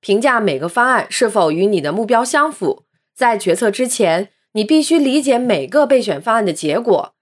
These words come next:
也就是说，必须清楚地理解决策带来的结果。这就是我们下面要说的要素四：结果。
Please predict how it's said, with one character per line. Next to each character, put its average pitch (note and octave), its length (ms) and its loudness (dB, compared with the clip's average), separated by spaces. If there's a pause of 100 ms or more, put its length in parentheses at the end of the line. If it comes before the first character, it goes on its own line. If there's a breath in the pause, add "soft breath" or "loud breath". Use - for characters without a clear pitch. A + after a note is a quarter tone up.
(160)
也 E3+ 160 2
就 A#3+ 160 2
是 A3+ 80 0
说， B3+ 360 2 (220 loud breath)
必 C#4 140 0
须 C#4 160 0
清 F#4 260 0
楚 D4+ 140 0
地 F#3 120 2
理 D3+ 200 -2
解 G3+ 300 2 (180 loud breath)
决 E3+ 260 2
策 C4 300 2
带 A3 200 0
来 D#3+ 180 -2
的 F#3 100 0
结 D#3 260 -2
果。 E3 340 -2 (160)
这 D4+ 120 2
就 C#4 140 6
是 C4 140 2
我 F#3 100 4
们 D#3 100 -6
下 C#4+ 180 0
面 A3 140 0
要 G3+ 180 4
说 G#3 200 0
的 F#3+ 80 4
要 G#3+ 200 2
素 A#3 200 0
四： - 420 0 (160)
结 F#3+ 300 2
果。 - 340 2